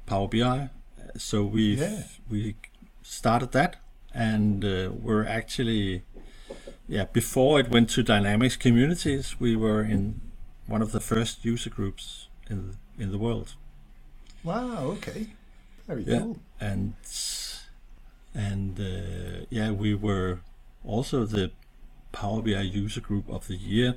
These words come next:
Speaker 1: back five years ago or something like that. <laughs>
Speaker 2: Oh,
Speaker 1: So
Speaker 2: very fancy. <laughs>
Speaker 1: Yeah.
Speaker 2: Nice, nice little award. Who, who awards
Speaker 1: Yeah.
Speaker 2: that?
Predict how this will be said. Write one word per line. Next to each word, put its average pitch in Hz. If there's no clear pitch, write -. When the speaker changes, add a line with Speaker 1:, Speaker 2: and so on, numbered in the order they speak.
Speaker 1:
back 92
five 110
years 101
ago 107
or 80
something 87
like 87
that. 85
<laughs> 113
Speaker 2:
Oh, 240
Speaker 1:
So -
Speaker 2:
very 117
fancy. 139
<laughs> 107
Speaker 1:
Yeah. 104
Speaker 2:
Nice, -
nice 123
little 123
award. 110
Who, 190
who 196
awards 151
Speaker 1:
Yeah. 160
Speaker 2:
that? -